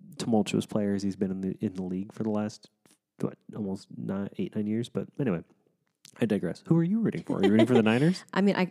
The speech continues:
Speaker 2: I'm kind of rooting for whoever you root for, but
Speaker 1: You don't have to do that.
Speaker 2: I,
Speaker 1: You
Speaker 2: well,
Speaker 1: are
Speaker 2: again,
Speaker 1: your own
Speaker 2: 'cause with
Speaker 1: woman.
Speaker 2: spo-, with sports, I'm not, I, it's not, I grew up, yes, rooting for Re-,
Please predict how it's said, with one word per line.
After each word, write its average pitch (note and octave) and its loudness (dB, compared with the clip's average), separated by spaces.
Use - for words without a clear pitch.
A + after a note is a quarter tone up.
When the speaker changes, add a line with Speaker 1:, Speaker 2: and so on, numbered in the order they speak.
Speaker 2:
I'm F3+ 2
kind G3 4
of F3 -2
rooting F#3+ 4
for F3+ 0
whoever F3 4
you D#3+ 2
root D#3+ 2
for, C4 2
but F3 4
Speaker 1:
You A2 8
don't G2+ 8
have G2 2
to G2 2
do G#2 8
that. G2 8
Speaker 2:
I, F#2 6
Speaker 1:
You G3 6
Speaker 2:
well, C4+ 10
Speaker 1:
are - 6
Speaker 2:
again, D#4+ 4
Speaker 1:
your D#4+ 8
own C4 6
Speaker 2:
'cause B3+ 8
with C4+ 4
Speaker 1:
woman. C4+ 4
Speaker 2:
spo-, - 4
with C4+ 2
sports, - 2
I'm G#3 2
not, A#3+ 0
I, A3 2
it's G3+ 0
not, A3 2
I G#3 4
grew G#3+ 4
up, G3 6
yes, F#3 2
rooting F3 4
for D3+ -4
Re-, D#3 0